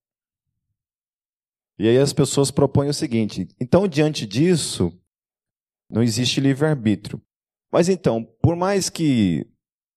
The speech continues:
eu, eu tenha uma teologia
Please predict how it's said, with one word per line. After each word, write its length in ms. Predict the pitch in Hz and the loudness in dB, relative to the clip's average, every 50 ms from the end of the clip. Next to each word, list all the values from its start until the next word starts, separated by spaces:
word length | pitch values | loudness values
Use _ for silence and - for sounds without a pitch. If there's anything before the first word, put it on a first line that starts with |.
| _ _ _ _ _ _ _ _ _ _ _ - | _ _ _ _ _ _ _ _ _ _ _ -8
eu, 720 | - - 107 110 110 107 107 101 95 92 87 82 65 - _ _ _ _ _ _ _ _ _ _ | -2 2 2 4 4 4 4 4 4 4 4 2 0 -4 _ _ _ _ _ _ _ _ _ _
eu 100 | 98 95 | -4 -4
tenha 200 | - - 123 117 | -2 0 0 0
uma 140 | 113 110 101 | 0 -2 0
teologia 640 | - 117 110 101 101 95 85 87 95 90 82 80 - | 2 2 4 4 4 2 2 0 0 2 2 2 0